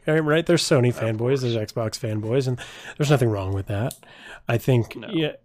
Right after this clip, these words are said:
Speaker 1: you know, you can't upgrade the hardware in a console. You just can't. They just don't make it possible, which is
Speaker 2: Right, and you
Speaker 1: a
Speaker 2: saw,
Speaker 1: shame.
Speaker 2: you saw a limit, especially with what I've been working with recently. You saw the limit that we were dealing with, where P S four, n-, I, like, natively, idly ran Horizon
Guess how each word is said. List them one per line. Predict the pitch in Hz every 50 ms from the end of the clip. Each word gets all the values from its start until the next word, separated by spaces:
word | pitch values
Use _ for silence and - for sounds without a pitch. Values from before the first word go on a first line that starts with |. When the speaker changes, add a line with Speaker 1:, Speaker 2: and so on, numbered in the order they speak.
| _ _ _ -
Speaker 1:
you | 160 147
know, | 123 113
you | 113 117 117 117 120
can't | - - - 170 165 165 -
upgrade | 143 135 - - 143 135 120
the | 120
hardware | 113 127 120 123 117 117 117 113
in | 110
a | 107
console. | - - 110 101 95 - - - - -
You | _ 139
just | 135 196 196 -
can't. | - 208 151 110 - - -
They | - 123
just | 120 151 - -
don't | - 185 180
make | 156 165 160 165
it | -
possible, | - 147 139 120 - 127 107 - - - - _ _ _ _ _ - - - - -
which | - 180 185 -
is | 208 202 185 143 120 104 90 90
Speaker 2:
Right, | 98 - 131
and | 135 135 135
you | 135 135
Speaker 1:
a | 147
Speaker 2:
saw, | 123 - - 170 135 123 123 113 113
Speaker 1:
shame. | 110 120
Speaker 2:
you | 120 123 135 151
saw | - - 143 123 107 95
a |
limit, | 95 101 117 131 131 117 101 92 95 - _
especially | 110 - - - 117 107 - 110
with | 98 -
what | 107 104 104
I've | 101 101
been | 104 92
working | 92 95 - - 95
with | 90 87 -
recently. | 107 123 120 - - - 98 92
You | 92 101
saw | 113 - - 107 92
the | 90 90 85
limit | 87 101 123 120 98 87 - -
that | - -
we | 95 92
were | 90 90
dealing | 87 90 87 90 90 90
with, | 87 85 -
where | - 98 92 90
P | - - - 131 120
S | 104 - -
four, | - - - 131 127 107 95 92
n-, | 90 90 90 - _ _ _ _ _
I, | - 62 55 50 -
like, | - - 64 - _ -
natively, | 101 101 95 101 113 131 113 - 95 90 87 87 -
idly | 98 98 110 113 104 92 90
ran | 87 87 95 92 95 95 92
Horizon | 87 - 92 90 90 95 92 - 87